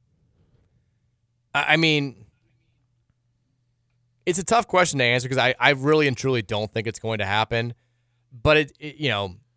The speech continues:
if it does, I, I think it's a terrible thing for the program. So it's a, it, it's an irrational fear. Like, I, I think the, the, the,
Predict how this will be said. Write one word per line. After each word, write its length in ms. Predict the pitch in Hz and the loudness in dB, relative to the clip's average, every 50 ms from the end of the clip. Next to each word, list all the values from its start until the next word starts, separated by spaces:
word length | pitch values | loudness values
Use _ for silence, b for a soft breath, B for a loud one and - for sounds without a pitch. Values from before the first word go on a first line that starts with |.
| _ | _
if 140 | - 175 139 | -6 -2 -2
it 120 | 175 160 127 | -2 0 2
does, 480 | 175 202 196 175 147 139 - - - _ _ _ _ _ _ _ _ _ _ _ - | 4 6 6 6 6 4 2 -2 -8 _ _ _ _ _ _ _ _ _ _ _ -2
I, 180 | 120 139 147 - 127 | -2 -2 -2 -2 -2
I 80 | 117 | -4
think 140 | 117 135 127 | -4 -6 -8
it's 80 | - - | -12 -14
a 40 | |
terrible 360 | - - 127 123 120 110 117 104 | -8 -4 -2 -2 0 -2 -4 -4
thing 180 | - 113 107 | -4 -6 -6
for 100 | - - | -6 -8
the 80 | 98 101 | -12 -10
program. 600 | - - 107 113 110 120 120 120 120 123 127 - _ _ _ _ _ _ _ _ _ | -6 -4 -2 -2 0 0 0 0 0 -2 -2 -6 _ _ _ _ _ _ _ _ _
So 440 | - - - 180 165 160 156 147 - _ _ _ _ _ _ _ _ _ _ _ _ _ _ _ _ _ - | 0 2 4 6 6 6 6 2 -2 _ _ _ _ _ _ _ _ _ _ _ _ _ _ _ _ _ -4
it's 160 | 175 - - | -2 -2 -2
a, 280 | 220 190 196 196 208 196 | -4 -4 -6 -8 -10 -10
it, 80 | 190 - 175 175 - | -12 -14 -20 -8 -4
it's 180 | 180 185 - 214 | 0 0 2 2
an 100 | 208 165 - | 0 0 0
irrational 720 | 165 185 202 180 151 147 143 151 151 - - 160 160 151 | 2 2 4 6 6 6 6 6 4 2 0 -2 -2 -2
fear. 400 | - 160 160 160 165 165 160 160 - | -2 -2 0 0 0 0 -2 -2 -4
Like, 160 | 143 135 123 | -6 -6 -6
I, 180 | 139 131 156 147 175 | -6 -8 -6 -2 -2
I 40 | 180 | 0
think 140 | 202 208 160 | 0 0 0
the, 220 | 160 156 143 131 120 - _ _ _ _ _ _ _ 135 | 0 0 0 -2 -8 -16 _ _ _ _ _ _ _ -4
the, 160 | 143 147 143 | -4 -4 -4
the, 320 | 127 131 147 135 123 120 | -4 -4 -4 -4 -4 -8